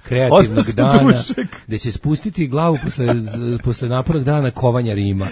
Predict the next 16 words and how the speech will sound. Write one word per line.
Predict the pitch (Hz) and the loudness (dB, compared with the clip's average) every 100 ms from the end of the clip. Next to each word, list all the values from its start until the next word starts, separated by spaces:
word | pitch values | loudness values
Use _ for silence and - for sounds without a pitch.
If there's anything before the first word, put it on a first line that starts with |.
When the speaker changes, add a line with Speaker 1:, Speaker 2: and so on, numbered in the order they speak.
| - | -10
Speaker 2:
<laughs> | - - | -14 2
Kovanja | 196 214 196 - 226 - 285 208 | 4 6 4 4 2 2 0 -2
Rima. | - 220 - 254 240 - | -2 -8 -8 -12 -12 -2
Speaker 1:
Kad | 139 | 0
se | 127 | 6
Speaker 2:
U | |
Speaker 1:
umori | 170 196 | 8 8
Speaker 2:
jednoj | 233 | 8
Speaker 1:
od | 220 | 8
Speaker 2:
maloj, | 226 240 185 | 8 8 8
Speaker 1:
repa-, | 151 - | 4 0
u | 147 | 4
jednoj | 196 226 | 6 6
maloj | 220 220 180 | 6 6 6
livnici | 175 180 190 165 160 | 4 4 2 2 2
u, | 139 | 4